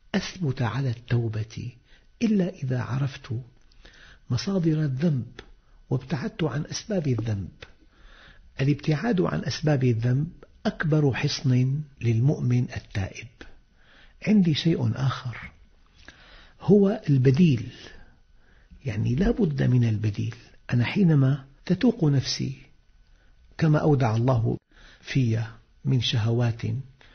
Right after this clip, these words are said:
لأرقى بها إلى الله عز وجل، تتوق نفسي إلى المرأة أتزوج، تتوق نفسي إلى المال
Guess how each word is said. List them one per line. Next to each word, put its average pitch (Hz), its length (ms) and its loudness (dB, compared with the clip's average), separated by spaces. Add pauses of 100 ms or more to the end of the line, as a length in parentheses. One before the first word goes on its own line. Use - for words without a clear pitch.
(300)
لأرقى - 460 -4
بها 117 300 0
إلى 110 160 -4
الله 110 360 -4
عز 117 280 -8
وجل، 113 460 -4 (520)
تتوق 226 360 0
نفسي 156 360 0
إلى 127 220 -2
المرأة 127 500 -6
أتزوج، 151 640 -2 (920)
تتوق 202 380 2
نفسي 170 640 2
إلى 135 180 2
المال 135 480 0